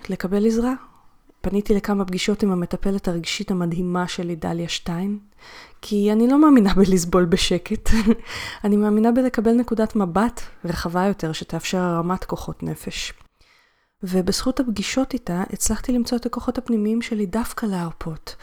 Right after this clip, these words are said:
להרפות מהציפיות שהיו לי מעצמי,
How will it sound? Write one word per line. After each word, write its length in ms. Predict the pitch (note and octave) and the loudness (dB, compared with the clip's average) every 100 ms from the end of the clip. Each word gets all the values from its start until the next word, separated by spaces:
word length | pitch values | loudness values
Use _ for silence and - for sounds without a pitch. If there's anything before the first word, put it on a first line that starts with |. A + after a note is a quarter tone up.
| - - - | -18 -18 -4
להרפות 360 | A#3 A3 C4 C4+ | -2 0 0 2
מהציפיות 560 | A3+ - - F#3 G3+ | 0 0 -2 0 0
שהיו 300 | - G3 F#3 | 0 2 2
לי 120 | F3+ F3+ | 2 0
מעצמי, 600 | F3 F3 - F3+ E3 | -2 -2 -2 -2 -4